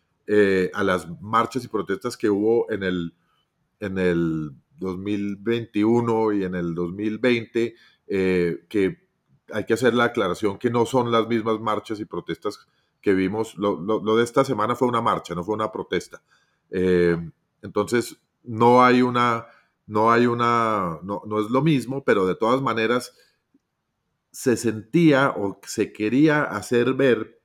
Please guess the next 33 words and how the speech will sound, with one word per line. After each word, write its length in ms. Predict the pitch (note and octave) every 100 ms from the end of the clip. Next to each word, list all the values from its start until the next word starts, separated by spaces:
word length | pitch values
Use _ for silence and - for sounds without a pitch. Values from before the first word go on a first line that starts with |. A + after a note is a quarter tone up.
| _ _ _ _ _
como 240 | - G2 F2
que 180 | A2 C3
eso 220 | C3+ A#2
era 100 | A#2+
una 180 | B2 B2
manifestación 680 | A#2 F#2+ F#2 - - G2 G#2
de 100 | A2+
apoyo 600 | A2+ B2 A#2+ A2+ A2+ A2+ - - _
al 240 | G2+ F#2+
candidato 600 | - G2 F#2+ F#2+ F#2 A#2
del 140 | A#2+ G2+
gobierno 640 | A2 C#3+ C#3 B2+ B2 B2
o 180 | A#2 A2
a 40 | G2+
los 160 | F#2
candidatos 580 | - F2+ F#2 F#2 E2+ A2+
del 140 | A2
gobierno, 600 | G#2 G#2 A2 A2 A#2 B2+ - _ _ _
eh, 420 | G2 F#2+ F2+ E2+ -
para, 540 | A2 F#2+ F#2 E2+ -
para 260 | F#2 F2 E2+
la 120 | F2
alcaldía 680 | E2 F#2 F2 G2 G2+ A2 - G2
de 60 |
Bogotá. 560 | F#2 E2+ E2+ F2 D#2+ - _
Y 360 | C#3+ C#3 E3 D#3+
también 460 | B2 A#2+ A#2+ A#2+ D3 _ _ _
que 120 | A#2
todo 340 | - C3+ D#3+
eso 380 | D#3 D3+ D#3 D#3
era 400 | A#2 A2+ B2 A2 -
un 140 | G2+
apoyo, 680 | A2+ - B2+ B2 B2 C3 B2+